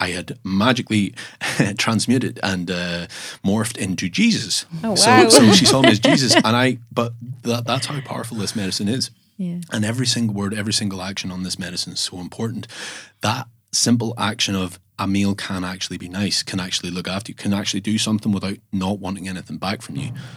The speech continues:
Speaker 1: So when she came in, I had completely changed her view on men.
Speaker 2: Mm.
Speaker 1: Like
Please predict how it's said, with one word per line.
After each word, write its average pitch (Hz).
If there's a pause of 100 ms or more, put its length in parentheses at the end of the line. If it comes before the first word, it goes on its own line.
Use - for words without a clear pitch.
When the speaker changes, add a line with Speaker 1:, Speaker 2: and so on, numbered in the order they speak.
(120)
Speaker 1:
So -
when 92
she -
came 90
in, 98
I 98
had 92
completely 101
changed 92
her 87
view 92
on 82
men. 85 (160)
Speaker 2:
Mm. 85
Speaker 1:
Like 87